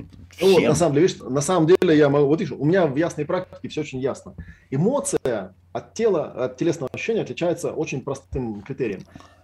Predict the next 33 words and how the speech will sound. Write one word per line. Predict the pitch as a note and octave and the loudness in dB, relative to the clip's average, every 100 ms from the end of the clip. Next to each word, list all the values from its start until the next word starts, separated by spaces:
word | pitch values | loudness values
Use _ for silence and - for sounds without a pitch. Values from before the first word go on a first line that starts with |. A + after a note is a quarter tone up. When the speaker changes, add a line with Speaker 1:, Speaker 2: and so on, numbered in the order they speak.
| _ | _
Speaker 1:
Если | G#2+ A3 A3 | -2 -2 0
у | E3 | 0
меня | E3+ | 0
есть | E3+ | 0
телесное | E3+ E3 F3 E3+ D#3 | -4 -2 -2 -2 -6
ощущение | D3 D#3+ B2+ A2 C#3 | -6 -6 -4 -4 -4
сейчас, | F3 E3+ B2 | -2 -2 -2
в | A#2+ | -2
данный | C#3+ A#2 | -2 -2
момент, | A2+ B2 G2+ F2+ - - _ _ _ _ _ _ _ - | -4 -6 -8 -14 -18 -20 _ _ _ _ _ _ _ -2
ты | F3+ | 0
его | D3+ | 2
почувствовать | B2+ B2 D3 B2+ - | 0 -6 -6 -8 -8
не | |
можешь. | A#2+ A#2+ F#2+ - _ _ _ _ _ _ _ _ _ _ _ _ B2 | -6 -6 -8 -14 _ _ _ _ _ _ _ _ _ _ _ _ -2
Если | D#3+ E3 | -2 0
только | G3 F3 | 0 0
ты | E3+ | 0
особым | D3+ - F#3+ D#3 D#3+ | 0 2 2 2 2
образом | A3 G3 D#3 C#3+ | 2 2 0 0
не | C#3 | 0
войдешь | D3+ D3+ D3+ | 0 2 0
там | B2 | -2
в | A2 | -4
рапорт | B2+ - A#3+ G#3+ - | -6 -4 0 0 0
какой-нибудь, | D#3 D3+ C#3 A#2 A2 | -8 -4 -4 -4 -4
да, | C3 D3 | -2 -4
то | |
есть | A2 | -6
вот | - - | -12 -10
что-то | A2 | -10
такое | - - G#2+ | -10 -6 -6
сделаешь, | G2+ G#2 | -4 -6